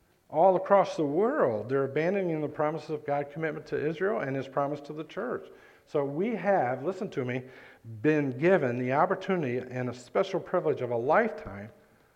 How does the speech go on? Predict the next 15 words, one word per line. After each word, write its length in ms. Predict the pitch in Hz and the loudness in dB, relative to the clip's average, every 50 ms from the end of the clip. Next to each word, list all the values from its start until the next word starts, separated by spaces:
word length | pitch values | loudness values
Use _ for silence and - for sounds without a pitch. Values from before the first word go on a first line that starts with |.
| _ - - | _ -18 -14
to 80 | - 139 | -12 -12
show 320 | - - - 202 214 208 202 | -4 2 6 6 6 6 6
God 360 | - 185 190 190 185 180 175 - - - - | 4 2 2 2 2 0 -2 -6 -12 -14 -8
to, 220 | - 185 175 156 - - - - 127 131 - - | -4 -4 -4 -4 -6 -12 -16 -18 -18 -18 -14 -8
to, 120 | - 185 | -4 -4
their, 220 | 175 185 185 185 - - - - - | -2 -2 -2 -4 -6 -8 -12 -14 -8
to 140 | - 202 | -2 0
his 140 | 202 185 185 | 2 2 2
own 220 | 202 220 240 233 - | 2 0 0 0 -2
people. 560 | - 262 277 294 294 - 123 98 - - - - - _ _ _ _ _ _ _ _ _ _ _ _ _ _ _ - - _ - - - _ _ _ _ _ _ _ - | -4 -4 -4 -4 -4 -4 -6 -6 -8 -10 -18 -20 -20 _ _ _ _ _ _ _ _ _ _ _ _ _ _ _ -20 -20 _ -20 -20 -20 _ _ _ _ _ _ _ -12
Amen? 440 | 160 180 190 196 214 247 269 277 262 - | -8 -6 -2 -2 -2 -2 -2 -4 -6 -6
To 80 | 190 185 | -4 0
the 100 | 180 175 | 0 0
Jewish 340 | - - 247 254 247 247 - - | 0 0 -2 -2 -2 -2 -2 2
people. 540 | - 311 330 320 320 - 120 101 85 - | 4 4 4 4 4 2 0 0 -2 -6